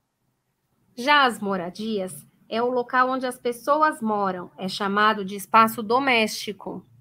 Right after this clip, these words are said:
Tem também os parques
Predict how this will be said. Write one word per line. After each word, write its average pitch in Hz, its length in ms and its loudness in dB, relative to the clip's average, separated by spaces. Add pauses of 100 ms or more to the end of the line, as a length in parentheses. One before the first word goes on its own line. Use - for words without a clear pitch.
(1900)
Tem 269 280 2
também 262 500 0
os 302 160 -10
parques 226 720 0